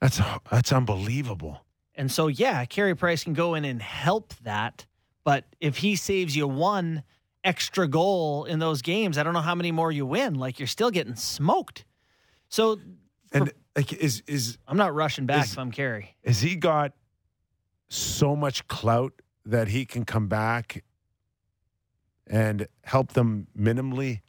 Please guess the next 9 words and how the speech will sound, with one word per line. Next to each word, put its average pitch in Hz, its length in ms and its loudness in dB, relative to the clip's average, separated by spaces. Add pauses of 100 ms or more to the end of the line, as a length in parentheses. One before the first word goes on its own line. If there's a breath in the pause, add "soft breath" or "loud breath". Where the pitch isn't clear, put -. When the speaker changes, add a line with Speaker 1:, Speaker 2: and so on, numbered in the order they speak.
(220)
Speaker 1:
and, 107 280 2 (120)
and 95 140 -4
still 127 400 2
be 117 180 0
the 104 100 0
starter 113 400 2
for 107 140 -6
Team 113 240 2
Canada? 107 540 -2